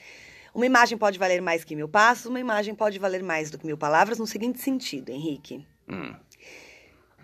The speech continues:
Speaker 1: Os mil passos, ou um milhão de passos, todas as palavras e todo o conhecimento podem perder valor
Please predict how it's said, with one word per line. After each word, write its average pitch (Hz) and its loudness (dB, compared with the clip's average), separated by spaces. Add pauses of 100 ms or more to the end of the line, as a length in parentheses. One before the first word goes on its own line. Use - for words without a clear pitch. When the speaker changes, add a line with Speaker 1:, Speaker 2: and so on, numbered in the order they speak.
(680)
Speaker 1:
Os 294 0
mil 302 6
passos, 202 4
ou 180 -4
um 196 -6
milhão 202 -2
de 202 -8
passos, 156 0 (220)
todas 269 8
as 254 -4
palavras 175 2
e 208 -16
todo 262 2
o 294 -2
conhecimento 156 -6 (960)
podem 254 6
perder 262 6
valor 190 2